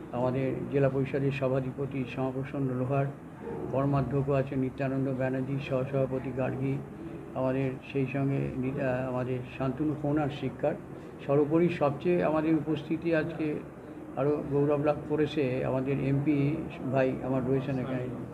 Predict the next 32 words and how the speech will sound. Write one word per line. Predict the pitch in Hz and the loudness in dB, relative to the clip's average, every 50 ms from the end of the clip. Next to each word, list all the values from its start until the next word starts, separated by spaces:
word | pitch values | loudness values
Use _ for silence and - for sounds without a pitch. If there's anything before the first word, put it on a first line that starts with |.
| - - | -10 -6
শামিরুল | - 135 127 127 127 135 135 | -2 0 0 2 2 2 2
ইসলাম। | 135 - - - 120 110 - 135 139 - - - - - - - - - - 160 | 0 0 -2 -4 -4 -4 -4 -2 -2 -2 -4 -6 -10 -10 -12 -12 -12 -10 -6 -4
তিনি | 139 147 143 | 0 2 2
এসব, | 131 143 - 160 156 - | 2 2 2 2 0 0
এ, | - - - 78 76 73 147 151 - 135 127 135 135 135 139 135 131 135 | -2 -4 -2 0 0 0 0 -2 -4 -6 -6 -4 -4 -4 -4 -4 -2 0
বেল্টে | 156 156 147 139 160 151 | 0 0 0 0 0 0
কাজ | 151 160 139 135 - - | 2 2 2 2 2 2
করা | 151 147 147 | 2 2 2
খুব | 139 - 151 143 | 2 2 2 4
অভিজ্ঞ | 139 139 147 139 147 156 | 4 4 4 4 2 2
মানুষ, | 139 139 143 151 135 107 - - - - - - - - - - - - | 4 4 4 4 2 0 -2 -6 -8 -10 -12 -12 -12 -12 -14 -14 -10 -8
আমরা | 131 127 127 135 135 131 135 131 - 123 127 | -4 -2 0 0 0 0 -2 -4 -6 -4 -4
যতটাই | 131 127 131 131 143 139 135 | -4 -4 -4 -2 -2 0 0
ওকে | 131 123 - 123 - | 0 -2 -4 -6 -4
চিনেছি, | - 139 135 139 135 143 147 - | -2 -2 0 0 -2 -4 -4 -4
তিনিও | 151 151 156 170 175 | -2 2 4 4 4
এসেছেন। | 156 - 156 143 - - 180 208 - - - - - - - - - - - | 4 4 2 0 -2 -2 -2 -4 -6 -8 -12 -16 -16 -16 -16 -16 -14 -10 -4
আমরা | 127 127 127 127 139 151 151 | -2 0 0 2 2 4 4
ওদের | 151 143 147 151 135 | 2 2 2 0 2
বলতে | 123 135 139 135 151 156 | 2 2 2 2 0 0
চাইছি | 139 170 175 165 160 - 185 165 | 2 2 2 2 2 0 0 0
যে | 165 170 165 156 - - - - - - - - - | 2 2 2 2 -2 -6 -12 -16 -16 -18 -12 -6 -2
মমতা | 120 131 143 139 165 160 | 2 2 4 6 6 6
ব্যানার্জি | 170 175 185 180 185 | 8 6 6 6 4
যখন | 175 180 180 180 185 175 | 4 4 4 6 6 6
আছে, | 170 170 170 - 175 151 139 143 139 | 6 4 4 4 4 4 4 4 4
তখন | 143 143 139 151 160 151 | 2 2 2 2 2 2
বাগদি | 139 135 135 135 135 139 160 | 4 4 4 4 2 2 2
বলে | 156 165 165 170 165 | 4 4 4 4 2
নিজেদের | 156 151 151 147 147 160 139 | 2 2 0 0 0 0 2
হীনমন্যতায় | 135 143 143 151 156 156 156 156 151 160 165 147 | 2 4 4 4 4 2 2 2 0 0 -2 -2
ভোগবার | 127 147 139 143 160 156 | 0 0 2 2 2 2